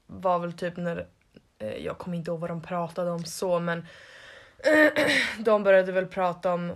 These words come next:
homosexualitet och hur han såg på det, typ.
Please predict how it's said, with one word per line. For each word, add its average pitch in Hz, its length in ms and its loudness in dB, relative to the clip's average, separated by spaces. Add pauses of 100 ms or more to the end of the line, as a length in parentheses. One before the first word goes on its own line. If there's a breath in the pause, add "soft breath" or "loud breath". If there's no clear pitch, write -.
homosexualitet 175 1080 -8
och 175 280 -6
hur 180 80 -6
han 170 200 -6
såg 170 360 -6
på - 160 -10
det, - 100 -10
typ. - 260 -20